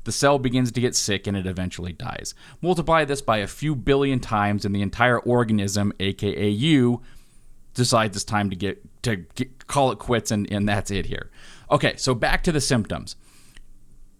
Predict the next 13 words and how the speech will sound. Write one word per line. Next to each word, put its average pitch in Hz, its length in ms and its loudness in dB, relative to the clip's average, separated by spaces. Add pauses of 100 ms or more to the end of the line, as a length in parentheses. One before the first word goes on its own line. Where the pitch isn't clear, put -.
(300)
Let's 156 300 2
use 143 240 2
Markov 120 480 2
as 101 120 -2
an 110 60 2
example 98 400 -2
because 101 300 -2
his 113 160 0
symptoms 104 340 0
are 95 60 -2
actually 92 300 -4
well 90 160 -4
documented. 85 580 -8